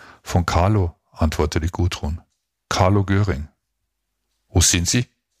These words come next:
"Am Pariser Platz in München, München-Heidhausen." "Wie viele Personen?" "Zwei." "Bleiben Sie, wo Sie sind. Ich bin in zwanzig Minuten bei Ihnen. Ich komme mit einem gelben Opel Ascona." Neunzehn Minuten später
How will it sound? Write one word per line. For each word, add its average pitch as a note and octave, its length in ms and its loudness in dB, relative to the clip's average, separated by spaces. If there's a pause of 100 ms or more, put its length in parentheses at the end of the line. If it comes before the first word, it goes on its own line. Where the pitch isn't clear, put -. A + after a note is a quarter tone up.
(500)
"Am F2+ 120 2
Pariser A2 360 4
Platz - 520 -2
in F2+ 100 -2
München, G2+ 400 0 (300)
München-Heidhausen." G2+ 960 2 (960)
"Wie F#2+ 100 4
viele G2+ 280 2
Personen?" F#2+ 600 0 (880)
"Zwei." F#2+ 440 2 (760)
"Bleiben G#2+ 260 2
Sie, B2+ 120 2
wo G#2+ 100 4
Sie F#2 80 2
sind. F2+ 420 -2 (400)
Ich F#2 140 2
bin C3 140 4
in B2 80 2
zwanzig A2 420 0
Minuten G2+ 340 0
bei E2 120 2
Ihnen. D#2+ 260 -2 (280)
Ich - 120 -2
komme A#2 200 2
mit G2+ 100 2
einem F#2+ 180 0
gelben G#2+ 300 0
Opel G2 280 0
Ascona." B1+ 540 -2 (840)
Neunzehn A2 360 2
Minuten G2+ 300 0
später G2 460 0